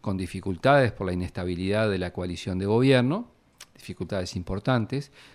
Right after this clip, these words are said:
Cada semana prácticamente te enterás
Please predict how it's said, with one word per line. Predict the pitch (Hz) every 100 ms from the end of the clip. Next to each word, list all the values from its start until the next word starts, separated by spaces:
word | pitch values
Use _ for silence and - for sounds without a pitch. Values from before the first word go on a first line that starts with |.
| _
Cada | - 123 117
semana | 107 104 107 117 117 143 - _ -
prácticamente | 110 107 113 101 98 113 110 92
te | 87
enterás | 92 87 95 104 113 -